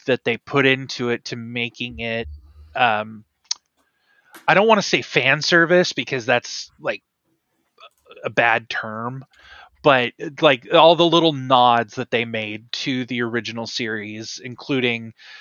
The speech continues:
you know, Egon's love of junk food and, um,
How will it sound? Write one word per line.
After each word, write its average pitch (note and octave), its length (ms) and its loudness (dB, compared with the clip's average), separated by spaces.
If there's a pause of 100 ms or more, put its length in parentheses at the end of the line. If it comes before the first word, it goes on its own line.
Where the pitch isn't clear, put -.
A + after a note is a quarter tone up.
(180)
you C3 140 -2
know, A2+ 180 -2
Egon's C3+ 460 4
love B2 320 4
of G#2+ 160 0
junk A#2+ 340 -2
food A2+ 580 -6
and, G#2+ 400 -12 (480)
um, G#2 440 -2